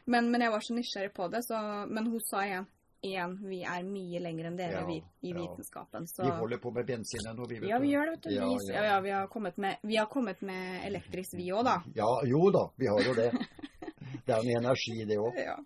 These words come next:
Speaker 2: Eh, tiden går raskt, men jeg må ta to, eh, spesielle, ja, jeg har fått, eh, det er mange som sier også, eh, når de hører på podcasten,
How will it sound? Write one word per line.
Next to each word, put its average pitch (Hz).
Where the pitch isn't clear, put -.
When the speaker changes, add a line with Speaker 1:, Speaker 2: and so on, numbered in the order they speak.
Speaker 2:
Eh, 190
tiden 151
går 185
raskt, 196
men 160
jeg 151
må 160
ta 143
to, 131
eh, 131
spesielle, 131
ja, 139
jeg 135
har 143
fått, -
eh, 110
det 87
er 117
mange 107
som 110
sier 113
også, 117
eh, 113
når 117
de 117
hører 120
på -
podcasten, 120